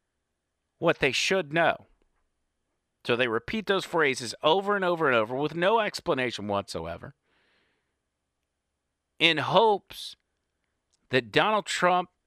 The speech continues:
is not only a racist, a bigot, Islamophobic, but he is also a guy that said white supremacists that killed a young lady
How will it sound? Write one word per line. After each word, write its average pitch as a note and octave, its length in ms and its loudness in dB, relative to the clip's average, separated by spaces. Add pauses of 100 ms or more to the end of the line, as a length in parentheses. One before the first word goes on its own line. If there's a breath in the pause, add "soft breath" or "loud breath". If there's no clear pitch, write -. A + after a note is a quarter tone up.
(140)
is - 160 -12
not C3+ 220 2
only B2+ 180 0
a G#2 60 2
racist, D#3 680 -2
a A2+ 80 -2
bigot, F#3 640 -2 (480)
Islamophobic, E3+ 960 0 (540)
but A2 100 -4
he A2+ 100 2
is G2+ 140 0
also D#3+ 680 2 (500)
a C3 80 6
guy C3+ 600 4 (760)
that G2+ 160 -10
said G2 380 -4
white C#3+ 300 2
supremacists C3 680 -2
that - 240 -2
killed F#3 440 0
a C3 120 -4
young A2 280 -4
lady D3+ 540 0